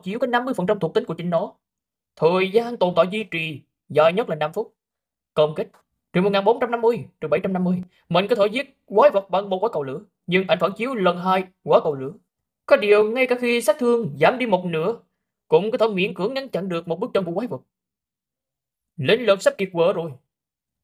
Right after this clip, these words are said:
Vậy vì đã thành công hoàn thành nhiệm vụ. Huynh đệ, xin lỗi. Tôi có thể không phải người, nhưng cậu nhanh trí như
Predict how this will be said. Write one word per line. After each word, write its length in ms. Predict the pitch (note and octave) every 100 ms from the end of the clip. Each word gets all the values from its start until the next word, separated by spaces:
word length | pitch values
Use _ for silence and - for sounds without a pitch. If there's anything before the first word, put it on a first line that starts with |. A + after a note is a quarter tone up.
| _ _ _ _ _ _ _ _ _ _ _ _ _
Vậy 340 | C3 D3 G#3+
vì 160 | G3+ G3
đã 60 | A#3
thành 180 | G3 G3+
công 200 | A#3 A3
hoàn 220 | F#3 F#3+
thành 220 | F#3 F#3
nhiệm 160 | F3+ F3+
vụ. 320 | D#3+ F3+ - _ _ _ _ _ _ _ _ _ _ _ _ _ _ _ _ _
Huynh 140 | A3+ A3+
đệ, 200 | D3 D#3+ _ _
xin 180 | - F3
lỗi. 140 | E3+ - _ _ _ _ _ _ _ _ _ _ _ _ _ _ _ _ _ _ _ _ _ _ _ _ _ _ _ _ _ _ _ _ _ _ _ _ _ _ _ _ _ _ _ _ _
Tôi 200 | F#3+ A3 A3
có 60 |
thể 360 | F3+ E3+ F3+ - _
không 260 | - A#3 A#3+
phải 120 | A#3
người, 220 | F3+ C#3+ - _ _ _
nhưng 180 | D#3 F#3+
cậu 160 | D3+ D3 _ _ _ _ _ -
nhanh 260 | D#3 F#3+
trí 100 | G3+
như 120 | A#3